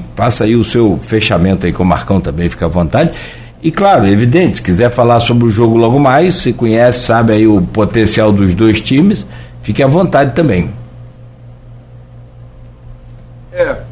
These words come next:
Speaker 2: sobre o Fluminense, é, só vou, é, é, é, o Marcão falou, o Clube de Regatas do Flamengo é fundado em mil oitocentos e noventa e cinco.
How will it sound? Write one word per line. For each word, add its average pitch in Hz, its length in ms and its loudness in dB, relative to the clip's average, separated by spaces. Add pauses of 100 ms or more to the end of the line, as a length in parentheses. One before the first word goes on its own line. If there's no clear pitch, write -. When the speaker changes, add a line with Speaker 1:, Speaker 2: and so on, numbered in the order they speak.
(280)
Speaker 2:
sobre - 240 2
o 175 80 -4
Fluminense, 190 680 -8
é, 170 300 0
só 156 140 -12
vou, 185 360 -8
é, 127 60 -6
é, - 1300 -16
é, 113 60 -18 (200)
o 139 40 -14
Marcão 143 300 -8
falou, 143 640 -4 (1040)
o 127 520 -10
Clube 196 180 -8
de 208 80 -4
Regatas 170 400 -2
do - 40 -18
Flamengo 135 520 -2
é - 20 -8
fundado 143 380 -6
em 165 60 -6
mil 175 100 -6
oitocentos 170 220 -10
e 175 40 -6
noventa 170 200 -8
e 165 40 -10
cinco. 131 320 -10